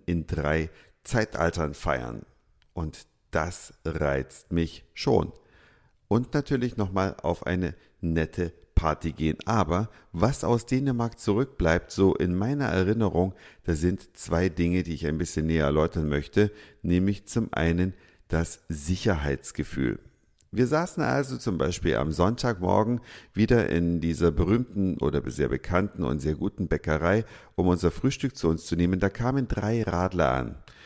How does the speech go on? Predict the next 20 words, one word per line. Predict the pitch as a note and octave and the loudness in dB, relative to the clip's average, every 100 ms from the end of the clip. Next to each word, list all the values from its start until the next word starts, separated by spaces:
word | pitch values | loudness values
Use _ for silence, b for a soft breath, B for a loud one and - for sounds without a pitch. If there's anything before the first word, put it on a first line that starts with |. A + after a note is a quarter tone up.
| B B - | B B 0
die | F#2+ F#2+ F#2 - | 4 6 4 2
mit | E2+ D#2+ | 0 0
ihrer | D2 E2+ D#2 D2+ C2+ | 2 2 4 2 2
Radelmontur | - C#2+ E2 G2+ B2 A#2+ A2 G#2+ - A2+ G#2+ | -4 -2 2 4 4 4 2 0 -2 4 4
und | D#2 E2 | 4 2
ihren | D#2 | 0
Rennrädern | D2+ F2+ G#2 G#2 G#2 G2 G2+ F#2+ | 0 0 2 2 4 4 2 0
einfach | - E2+ E2+ D#2 - F#2+ | -2 -2 -2 -4 -6 -4
Hunger | B2 C#3 | 0 0
bekommen | F#2 - D#2 D2 | -2 -4 -2 -2
haben | D2 D2 D#2+ G#2+ B B B B | 0 0 0 -2 B B B B
und | - G2 | -2 -2
stellten | - A#2+ B2 B2+ C3 | 0 0 0 0 -2
diese | A2+ A2 G#2 | 0 0 -2
Fahrräder | - F#2+ G2+ A2+ A2 G#2 | -2 -2 0 2 2 4
dann | F#2+ F#2+ F#2+ B B | 4 2 0 B B
vor | - - C3+ | -8 0 4
der | C3+ | 4
Bäckerei | A2 G2 G2 F2 E2 E2+ D#2+ - _ | 4 2 2 2 4 4 2 -4 _
ab | - A2+ - | -2 -2 -2